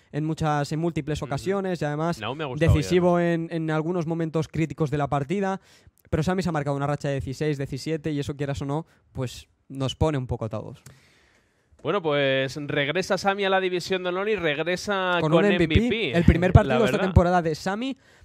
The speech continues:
Speaker 1: después de que se incorporara en el periodo de fichajes, y el primer partido ya tiene un M V P.
Speaker 2: Todos los
Speaker 1: Fíjate.
Speaker 2: partidos que ha jugado Sammy en Ghost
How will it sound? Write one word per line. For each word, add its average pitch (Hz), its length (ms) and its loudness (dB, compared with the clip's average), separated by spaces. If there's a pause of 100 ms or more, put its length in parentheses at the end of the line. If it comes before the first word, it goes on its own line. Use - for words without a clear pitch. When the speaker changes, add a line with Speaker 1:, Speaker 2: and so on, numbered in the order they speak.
Speaker 1:
después 139 320 4
de 170 80 -2
que 160 80 0
se 165 80 -4
incorporara 160 500 0
en 160 100 -4
el 151 100 -2
periodo 156 580 0
de 151 100 -2
fichajes, 190 600 -8
y 143 160 -4
el 143 100 -2
primer 170 280 -2
partido 233 300 0
ya 208 120 -2
tiene 202 160 -4
un 202 80 -4
M 202 80 -6
V 202 80 -8
P. 330 240 -4
Speaker 2:
Todos 151 220 0
los 165 80 2
Speaker 1:
Fíjate. 165 160 4
Speaker 2:
partidos 160 240 -2
que 165 60 -2
ha - 20 -6
jugado 156 540 0
Sammy 151 840 -4
en 143 300 -10
Ghost 214 360 -2